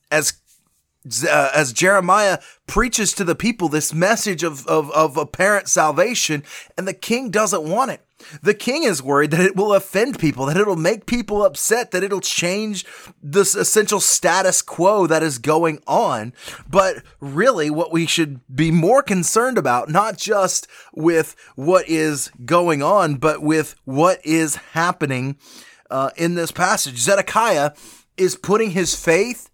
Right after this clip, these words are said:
in his people. He's not putting his faith in God. And so he allows himself to give into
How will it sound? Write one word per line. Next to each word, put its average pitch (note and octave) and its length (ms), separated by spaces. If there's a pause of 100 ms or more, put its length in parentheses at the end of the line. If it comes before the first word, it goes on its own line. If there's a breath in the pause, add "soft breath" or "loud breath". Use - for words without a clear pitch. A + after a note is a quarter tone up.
(440 soft breath)
in F#3 140
his F3 200
people. D3 480 (320 loud breath)
He's F3+ 240
not G3+ 180
putting G#3+ 200
his F#3 140
faith D3+ 540
in C#3 160
God. B2+ 480 (560 loud breath)
And F#3 160
so F3 400 (180 soft breath)
he A#3+ 220
allows A3 500
himself D3+ 520
to G3+ 480 (960)
give F#3 360
into F3 840